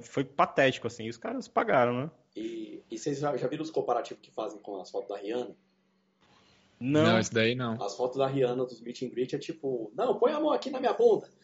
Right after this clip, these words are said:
Speaker 1: Nunca
Speaker 2: É
Speaker 1: vi.
Speaker 2: tipo, "Me abraça
Speaker 1: Nunca
Speaker 2: aqui",
Speaker 1: vi.
Speaker 2: não sei o quê. A Rihanna,
Speaker 1: Isso eu
Speaker 2: tipo,
Speaker 1: nunca vi.
Speaker 2: tá, tá, tá, é do rolê,
Speaker 1: É do
Speaker 2: né?
Speaker 1: povo, é do
Speaker 2: É da
Speaker 1: povo, é do
Speaker 2: zoeira.
Speaker 1: povo.
Speaker 3: Ó, e, e, e dica pra quem ficou até o final, dica do Vitor Flix,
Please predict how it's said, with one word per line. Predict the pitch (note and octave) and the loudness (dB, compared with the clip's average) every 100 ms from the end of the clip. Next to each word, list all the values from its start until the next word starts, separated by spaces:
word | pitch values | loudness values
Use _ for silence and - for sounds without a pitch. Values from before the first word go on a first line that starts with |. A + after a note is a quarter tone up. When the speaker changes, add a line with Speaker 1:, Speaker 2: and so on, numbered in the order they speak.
| _ - - - - - - | _ -14 -12 -12 -18 -20 -6
Speaker 1:
Nunca | A#2+ F3+ - | -4 4 4
Speaker 2:
É | |
Speaker 1:
vi. | - D#3 | 6 2
Speaker 2:
tipo, | E3 | 0
"Me | G#3+ | 0
abraça | B3+ C4+ C4 | 4 4 4
Speaker 1:
Nunca | - | 0
Speaker 2:
aqui", | C4+ C4+ | 0 0
Speaker 1:
vi. | |
Speaker 2:
não | G3+ | 0
sei | G#3 | 2
o | G3+ | 2
quê. | - G#3 - - _ _ _ _ _ | 2 0 0 -4 _ _ _ _ _
A | - | -4
Rihanna, | B2 A#2+ | 0 0
Speaker 1:
Isso | D3+ | -2
eu | |
Speaker 2:
tipo, | D#3 E3+ | -4 -8
Speaker 1:
nunca | F3+ G2 | -8 -8
vi. | - | -6
Speaker 2:
tá, | - | -8
tá, | |
tá, | - - D4 F#4 | -10 -12 -8 -6
é | F4+ C#4+ - _ - | -4 -8 -12 _ 2
do | F4+ | 6
rolê, | F#4 C4 | 6 4
Speaker 1:
É | D#3 | 0
do | |
Speaker 2:
né? | D3+ | 0
Speaker 1:
povo, | C3 B2+ - | -2 -2 -4
é | B2+ | -8
do | B2+ | -6
Speaker 2:
É | |
da | E3 | 0
Speaker 1:
povo, | C3 B2 | 6 6
é | |
do | A#2+ | 6
Speaker 2:
zoeira. | C#3 B2 | 4 4
Speaker 1:
povo. | A#2 A#2 A#2 _ - | 4 0 -6 _ 2
Speaker 3:
Ó, | G#2 G#2+ | 6 8
e, | G#2 G#2+ - | 6 4 4
e, | A2+ A2 G#2 - - - | 4 6 4 -2 -8 4
e | B2+ | 6
dica | B2 B2 D#3 E3 - E3+ E3+ - | 6 8 8 6 6 4 4 0
pra | B2+ | 0
quem | C#3 C#3+ | 0 -4
ficou | - C#3 | -2 0
até | C3+ C#3 | 0 2
o | C#3+ | -2
final, | C#3 C#3 A2+ A#2 C3+ C#3+ - _ _ _ _ _ _ | -2 0 2 2 0 -2 -10 _ _ _ _ _ _
dica | F#2+ A#2+ C#3 C#3+ | -4 -2 2 4
do | C3+ | 4
Vitor | C3 C3+ B2 | 2 2 2
Flix, | A#2+ C3 B2+ - - | 2 0 -2 -8 -10